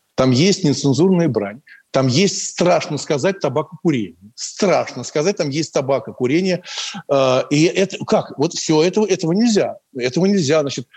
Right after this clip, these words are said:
э, на каналах это не будет происходить, ну, не будут показывать. И я скажу такую вещь. Я видел фильм, Андрюш, прям вот и меня поразило. Они сражались за Родину.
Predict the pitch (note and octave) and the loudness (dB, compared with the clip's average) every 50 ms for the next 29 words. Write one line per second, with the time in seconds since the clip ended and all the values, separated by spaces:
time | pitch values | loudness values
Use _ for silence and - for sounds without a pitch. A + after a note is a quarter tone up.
0 | - _ - C#3 C3+ C3 C3 C3 C3 C3+ D3 D3 C#3 B2 - C#3+ D3 G#3 C4 D#4 | -20 _ -2 0 2 2 2 2 0 0 0 0 0 0 -2 -2 0 0 0 0
1 | C4+ - - C3 - C#3+ C3+ C3 - - - _ C3+ C#3 C3 D#3 G#3 G#3+ F#3+ - | 0 0 -2 0 0 0 0 0 -2 -8 -10 _ -2 0 2 2 2 2 2 2
2 | F3+ E3 D3 - - D#3 C#3+ C3 C#3+ C3+ D#3+ E3+ C3+ B2+ C3 D3+ A3 G#3+ - D#3+ | 0 0 0 0 0 -2 -2 -2 -2 0 0 2 2 2 2 2 0 0 0 -2
3 | C#3 - B2+ B2+ B2 G#2+ A2+ A2+ A2 - - - - - B2 B2 D#3 D#3 - D#3+ | -2 0 0 0 0 0 0 -2 -2 -2 -8 -16 -4 0 2 2 2 2 0 -2
4 | C#3 D3 C3+ D#3+ F3+ A#3 A#3+ - C#3 C3 C3 C#3 C3 C#3+ C3 - - G#3 A#3 C#4+ | -2 0 0 2 2 2 2 2 2 2 2 2 2 0 0 2 2 2 2 2
5 | D#4+ - _ _ _ _ _ _ - - - - - - - C3 B2+ B2+ C#3+ D3 | 0 -6 _ _ _ _ _ _ -18 -18 -18 -18 -20 -8 -2 0 2 4 4 4
6 | - - C#3+ D3 D3+ D#3+ - - D3 C#3+ D3+ D#3+ D#3+ - E3 D#3 D#3+ E3 D3 D3+ | 2 2 2 2 2 2 2 2 2 2 2 2 2 2 2 2 2 2 2 0
7 | C3 G#2+ G2 - - _ _ _ _ - A2+ C3+ E3 D3 - D#3+ D3+ D3 E3 E3+ | 0 -2 -2 -6 -12 _ _ _ _ -2 2 2 2 2 2 2 2 2 2 2
8 | C#3 B2+ A#2+ A2 B2+ C#3 E3 G#3 A3+ F#3+ D#3 A2+ | 2 0 0 0 0 2 2 2 2 0 -4 -8